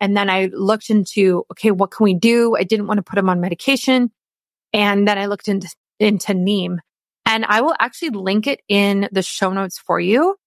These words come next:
is we bought this neem that we used a, I think it was, like, a tablespoon for every meal. And we added it to his bowl, and it's, like, a green powder.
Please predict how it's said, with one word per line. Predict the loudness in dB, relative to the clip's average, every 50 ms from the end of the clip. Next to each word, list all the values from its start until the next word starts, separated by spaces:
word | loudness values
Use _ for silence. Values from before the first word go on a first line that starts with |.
| _ _ _ _ _ _ _ _ _ 0
is | 2 2 2 2 0 -2 -4 -8
we | -6 -4 -2 0 0
bought | 0 0 -2 -2 -4
this | -10 -10 -6 -4
neem | -4 -2 -2 -2 -2 -2 -2 -2 -2 -4 -6 -6
that | -6 -2 0 0 0 0 -2 -4 -6 _ -18 -20 -20 _ _ _ _ _ _ _ 2
we | 4 4 4
used | 4 4 2 2 2 2 0 -2 -6 -6 -4
a, | -2 -2 -2 -2
I | -2
think | -2 -2 -2
it | 0
was, | 0 -2
like, | -2 -4
a | -4
tablespoon | -6 -4 -4 -2 -2 -2 -4 -4 -2 0 0 0 0
for | 0 -2 -4
every | -2 -2 -2 -2 -2
meal. | -2 -2 0 0 0 0 -2 -6 _ _ _ _ _ _ _ _ _ _ -4
And | 0 2 2
we | 2 2 0 -2
added | -2 -2 0 0 0 -2 -2
it | -2 -4 -4
to | -4 -2
his | -2 -2 -2 -4
bowl, | -2 2 4 4 4 4 2 0
and | -2 -4 -6
it's, | -6 -4 -4
like, | -4 -4 -6 _ _ -4
a | -4
green | -2 0 0 2 2 2 0 0 0 0 0 0 -4 -6 -8 -12
powder. | -10 -4 -2 0 0 2 2 2 2